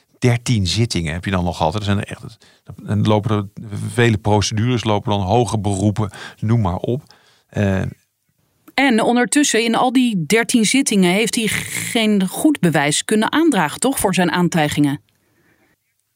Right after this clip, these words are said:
Speaker 1: Nee, nee. Nou ja, dat, dat, ja, precies, dat is, dat, dat, dat, dat speelt, eh,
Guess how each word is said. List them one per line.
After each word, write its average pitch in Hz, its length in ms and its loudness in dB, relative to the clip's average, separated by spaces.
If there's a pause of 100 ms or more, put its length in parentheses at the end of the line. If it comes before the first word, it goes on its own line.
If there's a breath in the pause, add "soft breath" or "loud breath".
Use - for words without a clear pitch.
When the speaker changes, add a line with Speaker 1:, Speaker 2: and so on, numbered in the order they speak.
(320)
Speaker 1:
Nee, 123 420 -2
nee. 107 300 -2 (720 loud breath)
Nou 123 160 2
ja, 127 100 4
dat, 123 240 -2
dat, - 220 -2 (140)
ja, 113 100 -4
precies, - 460 -4
dat 98 200 -8
is, 85 100 -12
dat, 85 180 -12
dat, 80 180 -12
dat, - 280 -12
dat - 180 -12
speelt, 92 400 -8
eh, 92 260 -6